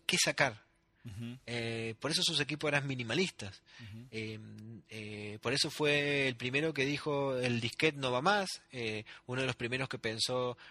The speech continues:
Speaker 1: en la inutilidad del C D, uno de los
Speaker 2: Sí.
Speaker 1: prim-, él sabía qué sacar, y ahí está la clave de su talento, eh, en que era lo mínimo necesario para que la gente, eh, aprovechara los equipos, ah, eh, eh, los,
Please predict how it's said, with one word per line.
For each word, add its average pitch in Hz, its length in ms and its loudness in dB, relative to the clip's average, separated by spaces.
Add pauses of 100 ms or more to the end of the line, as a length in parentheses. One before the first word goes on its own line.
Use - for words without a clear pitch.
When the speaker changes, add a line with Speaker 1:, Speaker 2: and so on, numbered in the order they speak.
Speaker 1:
en 107 300 -6
la 104 80 -2
inutilidad 107 480 -2
del 120 160 2
C 120 140 0
D, 196 300 0 (280)
uno 131 180 -6
de 135 60 -2
los 123 120 -2
Speaker 2:
Sí. 104 40 -10
Speaker 1:
prim-, 123 220 -6
él 165 240 -2
sabía 180 280 -2
qué - 160 -4
sacar, 139 480 2 (440)
y 120 240 2
ahí 160 240 6
está 120 480 2
la 110 160 0
clave 117 320 0
de 117 100 -4
su 113 160 -4
talento, 104 560 -6 (340)
eh, 107 300 -4 (340)
en 110 360 -6
que 147 140 8
era 165 100 10
lo 147 180 4
mínimo 208 460 4
necesario 175 460 0
para 139 240 2
que 120 100 -4
la 113 160 2
gente, 170 580 -2 (420)
eh, 107 720 -6
aprovechara 117 560 2
los 147 160 0
equipos, 143 460 -2 (160)
ah, 107 320 -6
eh, 107 320 -8 (760)
eh, 107 140 -4
los, 113 120 0